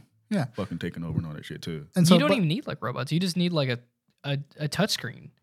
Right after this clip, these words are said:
Speaker 3: and you can just have that human being do it for you. You need one person on, like, standing there watching people, making sure no one steals anything.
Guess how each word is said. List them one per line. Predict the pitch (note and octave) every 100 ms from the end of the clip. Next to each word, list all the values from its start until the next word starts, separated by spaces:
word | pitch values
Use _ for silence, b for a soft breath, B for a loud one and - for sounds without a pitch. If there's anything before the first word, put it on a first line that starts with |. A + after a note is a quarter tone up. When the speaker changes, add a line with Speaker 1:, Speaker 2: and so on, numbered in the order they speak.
| _
Speaker 3:
and | D3+ D3+ C#3+
you | D3 E3
can | D#3+ D3 B2 C3+
just | D3
have | D#3+ D3+ D3
that | D3 C#3+ C#3+
human | - D#3 D3
being | C#3 D3 C#3
do | C3+
it | C#3
for | D#3 D3+
you. |
You | C#3
need | F3 F3
one | D3 D3+ D#3+
person | E3+ D#3
on, | C#3+ C#3+ C3+ - - -
like, | B2+ -
standing | - C#3 D#3
there | D#3+ D3
watching | A#2 C3 - D#3+
people, | E3 D#3
making | C3+
sure | - C3+
no | C3+
one | B2
steals | - B2 D3+
anything. | E3 E3+ E3+